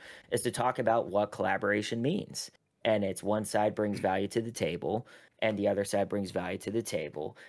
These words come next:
and then everybody works collectively together to accomplish a goal or a project of some kind. Um, you know,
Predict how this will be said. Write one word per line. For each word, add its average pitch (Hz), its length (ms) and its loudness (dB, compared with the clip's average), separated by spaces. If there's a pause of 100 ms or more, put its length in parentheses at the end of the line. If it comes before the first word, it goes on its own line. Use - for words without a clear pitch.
(160)
and 104 140 2
then 98 100 2
everybody 98 380 4
works 98 340 2
collectively 101 600 0
together 101 580 0
to 98 440 -2
accomplish 85 520 -4
a 113 40 2
goal 90 380 2
or 101 80 4
a 104 60 2
project 95 440 -2
of 104 140 2
some 120 220 2
kind. - 440 -8 (380)
Um, 92 340 0 (340)
you 107 120 0
know, 90 280 -2